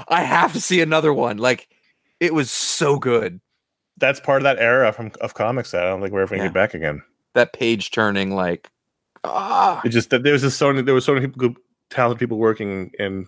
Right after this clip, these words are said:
Speaker 2: doing incredible stuff before things got super corporate.
Speaker 1: And they were also super hungry back then, so they were really trying. 'Cause then also, like, like, we were coming out of bankruptcy. Like, comics wasn't making money. Like, there was, it was just all this, "We're doing it for love,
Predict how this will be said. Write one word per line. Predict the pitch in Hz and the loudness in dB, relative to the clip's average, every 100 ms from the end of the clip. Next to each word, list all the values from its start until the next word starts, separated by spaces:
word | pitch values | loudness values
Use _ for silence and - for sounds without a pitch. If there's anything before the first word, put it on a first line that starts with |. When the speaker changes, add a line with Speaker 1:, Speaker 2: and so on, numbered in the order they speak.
| - | -2
Speaker 2:
doing | 117 104 98 | 0 0 -4
incredible | 107 - 104 95 | -4 2 2 2
stuff | - 104 - | 0 0 0
before | - 104 98 | -6 0 0
things | 98 90 | 0 -4
got | - 87 | -6 -8
super | 98 92 | -10 -10
corporate. | - 98 - - _ - | -8 -8 -8 -12 _ -2
Speaker 1:
And | 143 | 2
they | 156 | 2
were | 151 147 | 2 2
also | 151 151 135 113 | 2 2 2 0
super | - - 190 170 127 | 0 -4 -2 -2 0
hungry | 117 127 123 113 | 0 0 0 -2
back | 95 95 - | 0 -2 -2
then, | 95 87 85 - _ _ | -6 -6 -10 -18 _ _
so | - 117 | -6 0
they | 117 | 2
were | 117 | 2
really | 147 185 196 139 | 0 0 2 2
trying. | 113 160 151 120 | 2 2 2 2
'Cause | 123 | 0
then | 143 151 | 0 0
also, | 143 160 151 135 | 2 2 2 0
like, | 131 139 107 - | 0 0 -2 -4
like, | 117 | -2
we | 135 | 0
were | 135 | -2
coming | - 180 170 | 0 0 2
out | 147 151 | 2 2
of | 98 - | -2 -4
bankruptcy. | 113 151 139 107 101 | -2 0 0 -2 -4
Like, | 92 95 _ _ _ _ _ - | -4 -4 _ _ _ _ _ 0
comics | 151 180 113 | 0 0 2
wasn't | 131 117 | 0 0
making | 110 120 117 107 | 0 -2 -2 -2
money. | 107 143 101 | 0 0 -2
Like, | 95 90 - | -4 -6 -8
there | 110 | -6
was, | 101 - - | -6 -8 -6
it | - 117 | -2 0
was | 101 | 0
just | 120 117 | -2 -4
all | - 110 | -2 -2
this, | 110 - | -2 -4
"We're | 107 | -6
doing | 95 110 113 | -2 -2 0
it | |
for | 104 107 | 0 0
love, | 113 110 101 98 | 2 2 0 -4